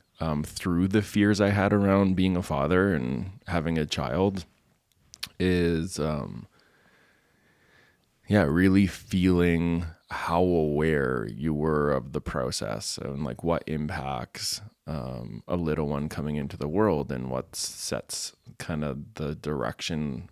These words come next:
or the themes of their life. Um,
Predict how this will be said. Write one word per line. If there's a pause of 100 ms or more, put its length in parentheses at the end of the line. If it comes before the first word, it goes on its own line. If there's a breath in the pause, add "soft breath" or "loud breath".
or
the
themes
of
their
life. (1040 loud breath)
Um,